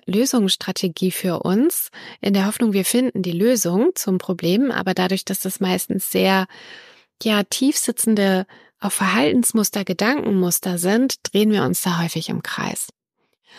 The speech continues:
Oft steckt eben hinter dem Grübeln die Angst vor Ablehnung und die Angst, alleine gelassen zu werden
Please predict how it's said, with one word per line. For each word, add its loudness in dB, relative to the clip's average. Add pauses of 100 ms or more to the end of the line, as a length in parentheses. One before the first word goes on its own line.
(300)
Oft -4
steckt -4
eben 0
hinter 2
dem 4
Grübeln 0
die -8
Angst 2
vor -2
Ablehnung -4
und -2
die -4
Angst, 0
alleine 2
gelassen -4
zu -6
werden -6